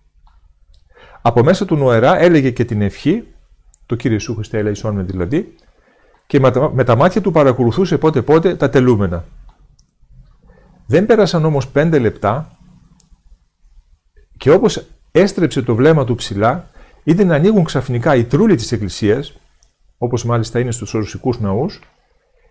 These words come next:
και να παρουσιάζεται μπροστά του η θριαμβεύουσα εκκλησία με όλη της τη μεγαλοπρέπεια. Φοβερή εικόνα.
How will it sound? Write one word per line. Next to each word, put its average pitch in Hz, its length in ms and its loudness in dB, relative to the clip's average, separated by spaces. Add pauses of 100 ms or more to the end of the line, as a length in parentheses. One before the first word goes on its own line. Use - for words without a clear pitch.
και - 120 -2
να 127 120 -2
παρουσιάζεται 160 600 2
μπροστά 127 400 0
του 190 240 -6
η 170 100 -4
θριαμβεύουσα 131 680 0
εκκλησία 143 600 -4 (340)
με 113 120 -2
όλη 165 160 4
της 196 140 -6
τη - 80 -10
μεγαλοπρέπεια. 123 720 0 (960)
Φοβερή 135 360 2
εικόνα. 95 420 -2